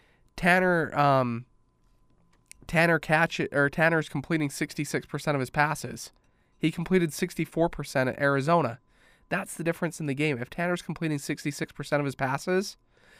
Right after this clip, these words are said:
if Dylan Collie catches the ball, if, uh, uh, uh, Micah Simon doesn't drop two or three balls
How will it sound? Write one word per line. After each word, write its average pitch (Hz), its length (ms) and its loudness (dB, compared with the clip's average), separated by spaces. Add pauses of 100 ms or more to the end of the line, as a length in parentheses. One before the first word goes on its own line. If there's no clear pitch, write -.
(260)
if - 360 2
Dylan 165 260 6
Collie 156 300 4
catches 127 420 -2 (280)
the 143 100 -4
ball, 120 260 4
if, - 240 -6
uh, 123 320 2 (600)
uh, 117 540 4 (680)
uh, 131 160 4
Micah 151 300 2
Simon 170 360 4
doesn't 135 220 -2
drop 131 300 4
two 139 160 -4
or 131 60 0
three 123 200 -2
balls 107 420 -4